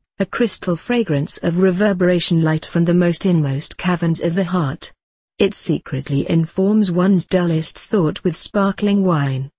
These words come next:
radiant in the aether, see well. The least excuse, since it is always there, and champing at its bit, to turn the dreary cart horse drudge into proud Pegasus himself.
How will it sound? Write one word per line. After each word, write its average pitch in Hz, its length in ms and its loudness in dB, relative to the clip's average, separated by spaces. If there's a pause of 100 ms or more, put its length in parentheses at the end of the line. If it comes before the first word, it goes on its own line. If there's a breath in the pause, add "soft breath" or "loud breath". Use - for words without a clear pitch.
(160)
radiant 160 640 0
in 175 140 2
the 196 140 0
aether, 147 680 -2 (180)
see 220 220 0
well. 147 400 0 (460)
The 180 100 4
least 180 400 2
excuse, - 800 -2 (180)
since 277 400 0
it 214 140 0
is 208 180 0
always 180 460 2
there, 147 340 0 (240)
and 175 160 2
champing 147 600 -2
at 175 120 -2
its 170 220 -2
bit, - 400 -6 (240)
to 196 80 -2
turn 190 440 0
the 180 80 4
dreary 190 460 2
cart 214 380 0
horse 151 300 -2
drudge 170 340 0
into 160 240 2
proud 170 440 -2
Pegasus 165 640 -2
himself. 151 640 -2